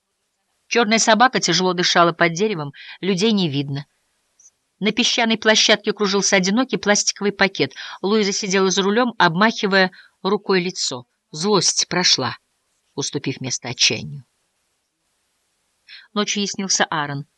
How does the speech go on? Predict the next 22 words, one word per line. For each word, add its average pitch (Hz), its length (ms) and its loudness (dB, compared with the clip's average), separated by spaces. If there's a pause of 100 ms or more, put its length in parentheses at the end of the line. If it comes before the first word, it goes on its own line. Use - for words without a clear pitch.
(500)
Сон 190 280 0
был 202 240 0
мучительный. 160 760 -4 (500)
Она 185 280 2
раскапывала 175 600 2
одно 170 400 0
из 160 260 -6
захоронений 175 840 -2
где-то 165 600 -2
в 160 120 -8
Арголиде. 160 640 -4 (800)
Они 165 220 -8
нашли 165 240 -2
скелет, 233 440 0
и 175 120 -2
Луиза 214 360 0
вдруг 170 280 -6
поняла, 202 340 0
что 180 540 -2 (1000)
обнаружила 170 540 -8
кости - 400 -10
Аарона. 180 400 -10